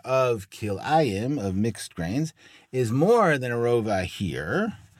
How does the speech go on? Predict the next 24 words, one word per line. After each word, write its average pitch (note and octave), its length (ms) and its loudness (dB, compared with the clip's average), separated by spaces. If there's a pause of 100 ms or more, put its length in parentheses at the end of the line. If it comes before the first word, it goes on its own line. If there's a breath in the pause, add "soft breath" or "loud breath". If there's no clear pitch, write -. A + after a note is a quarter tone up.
(260 soft breath)
So B2 220 0
therefore, D#3+ 500 2
and C3+ 160 2
it's C3 140 -2
still, A3+ 300 4
it C3 120 0
says C#3 320 -2
yima'et. C#3+ 440 4
It A2 120 -6
doesn't D3 320 0
say A#2 640 0
it's G#2 180 -6
pasul. A2 580 0
It A#2+ 80 -4
doesn't A#2+ 280 2
say G2 400 2 (540 soft breath)
it G#2+ 140 -2
is, G#2 200 -2
you G2+ 80 0
have G2 120 -2
to - 80 -18
throw F2 220 -4
it D#2 60 -4
out. B2 300 2